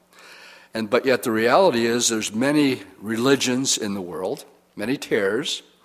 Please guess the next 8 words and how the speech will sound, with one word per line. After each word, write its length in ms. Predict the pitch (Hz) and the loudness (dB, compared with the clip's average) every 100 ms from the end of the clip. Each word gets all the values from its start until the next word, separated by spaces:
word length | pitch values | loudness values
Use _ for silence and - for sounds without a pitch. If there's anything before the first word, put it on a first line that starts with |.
| - - - - | -20 -20 -20 -6
that 360 | 117 110 - | -4 -4 -4
profess 840 | - 117 - - 135 120 - - - | -2 -2 -2 -2 0 2 0 0 -2
truth, 680 | - - 135 139 - - - _ _ - - - - _ | -4 2 2 2 -2 -14 -20 _ _ -20 -20 -20 -20 _
that 180 | 131 123 | -2 4
have 480 | 135 135 - 120 113 | 4 4 2 -10 2
billions 540 | 139 139 147 147 135 | 4 4 2 0 0
of 100 | 135 | -4
followers. 840 | - 143 156 202 143 139 - - | -2 -2 -2 -6 -8 -12 -12 -12